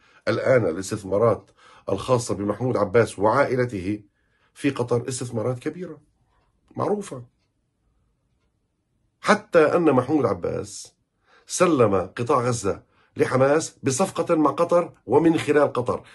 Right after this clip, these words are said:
هي صفقة أمريكية لعبت قطر دورا تنفيذيا فيها. هذا أيضا ما اعترف به حمد بن جاسم في مقابلاته التي أجراها، والموجودة على يوتيوب، موجودة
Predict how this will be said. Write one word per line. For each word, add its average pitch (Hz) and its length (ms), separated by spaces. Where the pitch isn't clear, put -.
هي 123 120
صفقة 127 380
أمريكية 120 720
لعبت 143 400
قطر 165 480
دورا 143 640
تنفيذيا 139 800
فيها. 110 640
هذا 101 300
أيضا 113 220
ما 104 120
اعترف 104 340
به 98 220
حمد 104 280
بن 92 100
جاسم 117 480
في 110 140
مقابلاته 98 840
التي 87 460
أجراها، 101 340
والموجودة 165 640
على 117 180
يوتيوب، 107 360
موجودة 135 460